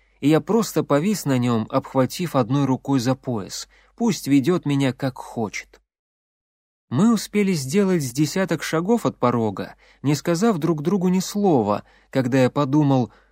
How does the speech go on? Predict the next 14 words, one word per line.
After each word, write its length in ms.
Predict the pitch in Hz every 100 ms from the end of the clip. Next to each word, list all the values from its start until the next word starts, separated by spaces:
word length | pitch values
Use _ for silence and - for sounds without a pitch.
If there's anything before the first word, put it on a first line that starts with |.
| _ -
а 100 | 131
ведь 240 | 135 -
Молли 480 | 123 139 175 175 165
по-прежнему 840 | 156 139 139 160 165 143 151 151
лежит 420 | 147 135 147 160
в 60 | 143
этом 200 | 143 135
мрачном 600 | 131 156 160 - 139 131
злом 440 | 110 147 147 131
доме, 500 | 139 180 127 101 90 _ _ _
неизвестно, 840 | 127 139 120 117 156 151 - 151 135
живая 520 | 123 131 147 151 143
или 280 | 143 143 156
мёртвая. 760 | 170 147 107 - - - -